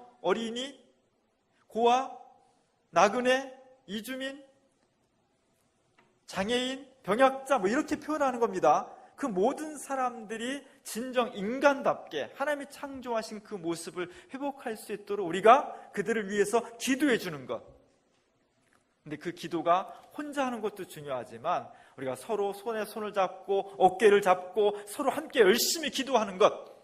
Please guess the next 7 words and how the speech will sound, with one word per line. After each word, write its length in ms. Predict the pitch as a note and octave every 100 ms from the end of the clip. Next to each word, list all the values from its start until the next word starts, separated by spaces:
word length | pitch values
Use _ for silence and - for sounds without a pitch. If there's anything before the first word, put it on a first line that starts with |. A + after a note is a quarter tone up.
| _ -
그것이 520 | G#3+ D4 - - C4+
오늘 220 | F#3+ G3
우리에게 760 | D#3+ D#3+ F3 E3 E3+ G#3 C4 - - -
하나님이 300 | G#3+ F#3+ E3
주시는 380 | C#3+ - D3+ C3+
가장 360 | C#3 C3+ C3
중요한 640 | - E3 C#3 B2 C3+ G3+